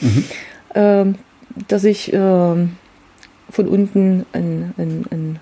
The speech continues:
Speaker 2: ein schönes, relativ großes Brett drunter schrauben kann, damit's, äh, standsicher ist.
Speaker 1: Ja.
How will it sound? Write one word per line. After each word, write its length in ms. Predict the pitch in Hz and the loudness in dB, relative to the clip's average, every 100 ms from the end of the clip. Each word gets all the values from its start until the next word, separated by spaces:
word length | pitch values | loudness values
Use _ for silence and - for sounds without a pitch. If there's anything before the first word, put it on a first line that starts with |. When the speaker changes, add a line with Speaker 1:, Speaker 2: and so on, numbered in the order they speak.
| _ _ | _ _
Speaker 2:
ein 100 | - 175 | -6 -2
schönes, 480 | 180 196 185 - - _ _ _ - | 2 2 0 -4 -14 _ _ _ -4
relativ 420 | 185 196 196 180 - | 0 0 2 -2 -2
großes 520 | - 160 202 202 - | -6 -4 -2 -2 -4
Brett 340 | - 175 - - | -4 -4 -4 -12
drunter 340 | - 214 247 | 0 0 0
schrauben 380 | 240 202 220 233 | -2 0 2 2
kann, 280 | 226 220 220 | 2 2 2
damit's, 380 | 185 180 - - | 0 -2 -6 -6
äh, 240 | 190 175 | -4 -4
standsicher 580 | - 180 190 220 190 175 | -2 -2 -2 -2 0 0
ist. 240 | 151 - 113 | -2 -2 0
Speaker 1:
Ja. 160 | 104 | 0